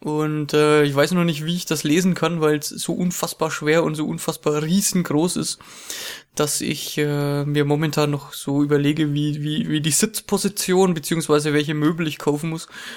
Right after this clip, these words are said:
um das zu lesen. Und zwar ist es eines der sehr wegweisenden Comics. Ähm, es ist ein Newspaper-Comic-Strip gewesen, damals zu dieser Zeit, nämlich neunzehnhundertfünf, waren diese Dinger noch seitengroß und in Farbe und, äh,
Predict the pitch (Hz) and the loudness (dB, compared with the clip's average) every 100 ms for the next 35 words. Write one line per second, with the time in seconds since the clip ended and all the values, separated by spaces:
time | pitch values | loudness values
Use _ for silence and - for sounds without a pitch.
0 | - - _ - 151 147 - 143 147 170 | -18 -20 _ -6 -4 -4 -2 2 2 0
1 | 175 - - - 151 - 147 156 160 - | -4 -8 -18 -8 -4 2 2 2 -4 -4
2 | - 156 165 151 - - 151 156 147 143 | -4 -2 -2 -2 -4 0 2 4 2 -2
3 | - - - 156 143 151 180 175 170 170 | -12 -6 0 2 2 0 -2 0 0 2
4 | 170 151 - 165 190 208 - - - - | -2 -2 -2 0 0 0 -2 -4 -6 -6
5 | 160 151 156 156 160 156 143 - - - | -2 -2 -2 -4 -2 0 -2 -6 -18 -2
6 | 165 202 208 196 196 196 - 190 208 - | 4 4 2 0 2 0 2 2 0 0
7 | 202 - 185 180 190 190 156 156 160 - | -2 -2 -2 -2 0 0 0 0 -2 -2
8 | 160 151 147 - 156 165 156 147 151 151 | -2 0 0 0 -2 -2 -2 0 0 0
9 | 151 151 143 - - - - - 185 208 | -2 0 -2 -6 -12 -12 -10 -2 2 4
10 | 208 - _ - - - - - - - | 2 -4 _ -20 -20 -20 -18 -16 -18 -16
11 | - 151 156 151 156 151 170 156 - - | -2 0 0 -2 -4 -2 0 0 0 0
12 | 143 170 208 202 208 214 - - 170 165 | 0 0 -2 0 0 -2 -4 -6 -6 -4
13 | 156 143 143 156 185 214 - 165 165 151 | -6 -4 0 0 0 0 0 -4 -6 -6
14 | 156 156 151 | -2 0 0